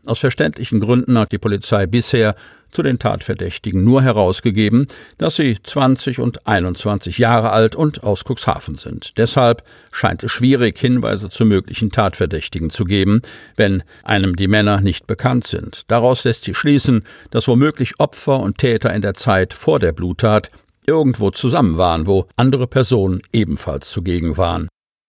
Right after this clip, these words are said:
Wie die Polizei erklärt, würden in diesem Zusammenhang auch Hinweise erwartet, die sich nicht ausschließlich auf das unmittelbare Tatgeschehen am vierundzwanzigsten Dezember zweitausenddreiundzwanzig beziehen müssen. Vielmehr sollten mit diesem Aufruf gezielt Personen angesprochen werden,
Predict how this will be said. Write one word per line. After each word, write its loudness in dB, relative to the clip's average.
Wie 0
die 0
Polizei -2
erklärt, 2
würden 2
in 0
diesem 2
Zusammenhang 2
auch 0
Hinweise 0
erwartet, 0
die -2
sich -4
nicht 2
ausschließlich -4
auf -6
das -2
unmittelbare 2
Tatgeschehen 0
am 2
vierundzwanzigsten 0
Dezember 0
zweitausenddreiundzwanzig -4
beziehen -2
müssen. -6
Vielmehr 4
sollten 2
mit 0
diesem 2
Aufruf 0
gezielt -4
Personen 2
angesprochen 0
werden, 4